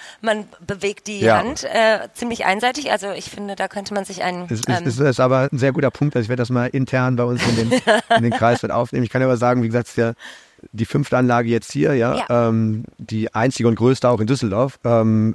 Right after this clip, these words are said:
Speaker 2: die, oder war bis vor kurzem sogar die größte in, äh, hier in N R W, ja, ähm, dass, dass das auf jeden Fall, äh, bisher noch nie <laughs> zurückgekommen ist, dass Leute dann gesagt haben, "Boah, hab ich so einen Muskelkater gehabt",
Speaker 1: Mhm.
Speaker 2: ja. Aber, äh, im Regelfall, aber du hast vielleicht einen guten Punkt, das hat noch keiner,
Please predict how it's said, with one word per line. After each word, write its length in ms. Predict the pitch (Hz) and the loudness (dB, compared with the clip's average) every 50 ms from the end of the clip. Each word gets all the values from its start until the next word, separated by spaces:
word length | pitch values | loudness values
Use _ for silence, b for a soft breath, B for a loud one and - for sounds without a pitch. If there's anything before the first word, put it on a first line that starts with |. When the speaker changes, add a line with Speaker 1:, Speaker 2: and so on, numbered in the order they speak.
| - - - | -4 -8 -6
Speaker 2:
die, 600 | 120 113 107 101 - - 104 107 104 107 104 107 | -6 -6 -6 -8 -6 -4 -2 -2 0 0 2 2
oder 160 | 92 107 98 92 | 2 2 2 2
war 120 | 110 107 | 2 2
bis 100 | 117 - | 2 0
vor 140 | - 117 107 | 0 -2 0
kurzem 280 | - 131 123 - - | 2 0 0 2 2
sogar 120 | 113 110 113 | 2 2 2
die 60 | 104 | 2
größte 280 | - 113 - - - 107 | 2 0 0 2 2 0
in, 280 | 104 113 117 113 113 | 0 2 0 -2 -2
äh, 260 | - 117 110 107 110 120 | -2 0 0 0 0 0
hier 140 | 104 113 110 | 0 0 2
in 80 | 104 | 2
N 80 | 101 107 | 2 2
R 140 | 104 98 90 | 0 0 0
W, 120 | 117 143 | 0 0
ja, 220 | 170 123 101 117 127 b b b b b b b _ - | 0 0 -2 -2 -4 b b b b b b b _ 0
ähm, 380 | 110 113 110 107 110 110 110 - - _ _ _ _ _ _ - | 2 4 4 6 4 4 2 0 -4 _ _ _ _ _ _ -8
dass, 480 | 98 113 110 107 107 - - - - b b b b b b _ _ | 0 2 2 2 2 0 -6 -10 -12 b b b b b b _ _
dass 180 | - 101 - | -2 -2 0
das 180 | - 123 117 - | 0 0 0 0
auf 160 | - 104 - | -4 -6 -2
jeden 240 | 98 110 117 131 117 | 0 0 0 0 -2
Fall, 440 | - - 113 113 117 117 113 113 - - | -2 0 0 2 2 2 2 0 -2 -2
äh, 480 | 107 107 107 104 104 101 101 101 107 - _ _ _ _ _ _ | -2 0 0 2 0 0 -2 -4 -6 -10 _ _ _ _ _ _
bisher 280 | - 101 - - 120 123 | -10 -6 -2 0 2 2
noch 100 | 120 113 | 2 2
nie 320 | 117 120 131 131 127 - - _ _ | 2 2 2 2 0 -2 -4 _ _
<laughs> 180 | _ _ _ _ | _ _ _ _
zurückgekommen 420 | - - 123 135 131 - 151 143 135 | -2 0 0 2 2 2 2 2 2
ist, 60 | 117 | 2
dass 100 | 123 113 | 2 2
Leute 180 | 135 131 117 | 2 2 2
dann 80 | 127 120 | 0 0
gesagt 160 | 117 127 123 | 2 2 0
haben, 60 | 127 127 | 0 -2
"Boah, 160 | 127 - 90 | -4 -4 0
hab 80 | 113 131 | 0 0
ich 60 | 127 - | 0 2
so 60 | 127 | 2
einen 80 | 131 | 2
Muskelkater 500 | 139 147 - - 127 - 120 113 110 117 | 2 2 2 0 0 2 2 2 2 2
gehabt", 280 | 107 107 117 370 427 427 | 0 0 -2 -2 0 0
Speaker 1:
Mhm. 60 | - | -2
Speaker 2:
ja. 60 | 135 - b b b b b b _ | -2 -2 b b b b b b _
Aber, 420 | 117 120 110 117 113 113 120 - | -2 0 2 2 2 2 2 2
äh, 260 | 113 110 110 107 110 - | 2 2 2 2 2 0
im 140 | 104 104 | -2 0
Regelfall, 440 | 92 101 123 175 151 - - 127 123 | 2 2 2 2 0 0 2 2 2
aber 100 | 120 117 | 2 2
du 60 | 110 | 2
hast 100 | 117 110 | 0 0
vielleicht 180 | - - 127 - | 2 0 -2 0
einen 60 | 107 | -2
guten 140 | 107 - 110 | -6 -6 -2
Punkt, 220 | - 104 92 - - | -2 -2 -2 -2 -6
das 100 | - - | -10 -10
hat 80 | 95 - - | -12 -6 -6
noch 80 | 95 - | -6 -4
keiner, 380 | - 95 95 95 92 92 87 | -2 0 2 2 2 2 -2